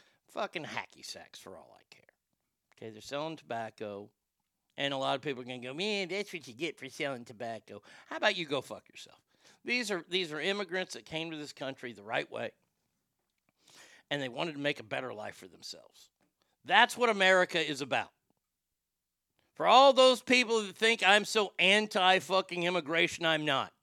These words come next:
Because this is what America is about. Is that you come here the right way and you start your, your dream of being an American citizen. Now, you can say their business practices suck. You can say they're awful to deal with.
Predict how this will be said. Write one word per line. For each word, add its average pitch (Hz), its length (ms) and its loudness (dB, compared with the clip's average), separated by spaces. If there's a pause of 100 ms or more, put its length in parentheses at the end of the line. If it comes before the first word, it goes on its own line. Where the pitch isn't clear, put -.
(120)
Because 156 360 -2
this 220 300 4
is 226 140 -6
what 214 220 6
America 202 580 6
is 170 220 2
about. 180 580 4 (800)
Is - 60 -16
that 156 100 -6
you 156 140 -10
come 226 320 0
here 247 200 2
the 220 140 0
right 185 280 4
way 180 340 4
and 165 180 2
you 165 100 -6
start 214 520 2 (120)
your, 175 300 0
your 160 180 -2
dream 214 600 0
of 160 300 -2
being 196 340 0
an 180 80 4
American 175 560 0
citizen. 156 500 -6 (1400)
Now, 160 120 0
you 120 180 -2
can 123 160 -16
say 139 220 -2
their 120 100 -6
business 131 400 -8
practices 127 580 -6
suck. 208 460 2
You 147 100 -8
can 127 160 -14
say 143 220 -2
they're 131 240 -6
awful 143 320 0
to 131 120 -12
deal 247 280 0
with. 247 180 8